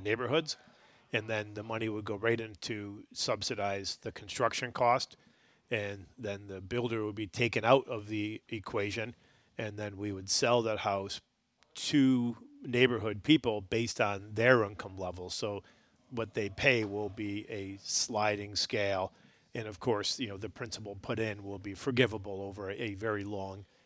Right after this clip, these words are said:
period of time to make sure that that money is going to benefit the whole community and, and not just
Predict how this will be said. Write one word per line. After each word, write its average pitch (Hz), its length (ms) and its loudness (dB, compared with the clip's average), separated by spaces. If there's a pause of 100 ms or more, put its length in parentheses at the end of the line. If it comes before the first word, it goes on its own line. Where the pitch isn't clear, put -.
(180)
period 104 300 0
of 95 80 -8
time 90 400 -2
to - 100 -16
make 92 200 -8
sure 92 280 -6
that 90 220 -8 (100)
that 98 240 -6
money 98 360 -10 (320)
is 113 100 -6
going 120 240 4
to 101 100 -6
benefit 101 480 -2
the 120 100 0
whole 110 260 2
community 98 580 -8
and, 92 240 -14
and 101 220 -10
not 92 220 -2
just 92 340 -4